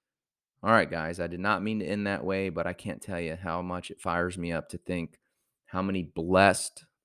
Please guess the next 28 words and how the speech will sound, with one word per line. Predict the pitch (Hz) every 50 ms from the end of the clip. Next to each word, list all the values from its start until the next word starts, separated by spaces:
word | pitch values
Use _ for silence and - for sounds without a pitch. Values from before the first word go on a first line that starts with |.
| _ _ _ -
blessed | 101 92 92 95 98 101 101 - - - -
people | - 107 98 92 - 73 78 80 78 82 - _ _ _ _ _ _ _ _ _ _ -
don't | - 90 95 107 113 -
realize | 110 117 131 143 139 110 98 90 85 82 82 85 85 85 - - -
how | - 95 90 92
simple | 92 - - - - - 123 120 127 127 - - 90 87 85 82 87 92 - _ _ _
a | - 90 92
vote | 90 90 98 95 98 107 - - -
is, | 90 90 87 87 87 -
how | - 90 92 92
simple | 92 - - - - - - 131 135 135 127 - - 101 92 90 92 - - - - _ -
maybe | 95 92 95 92 107
a | 95 92
few | - - 107 107 107 85
volunteer | 98 95 101 101 101 101 - - 120 113 110 104
hours | 101 92 95 92 90 90 90 90 90 - - - _ _ _ _ _ _ _ _ _ _ _ _ _ - - _ _ _ -
or | 104 104 101 101 101 -
a | 80
few | - - - 107 110 107
tough | - - 107 107 - -
conversations | - 117 110 107 110 107 - - 107 104 110 - - 104 101 98
with | 98 92
people | - 123 113 - - 101
can | - - - 95 92 92
go | 85 95 95 95
a | 92
long | 90 92 92 95 98 98 95
way | 104 104 95 90 85 -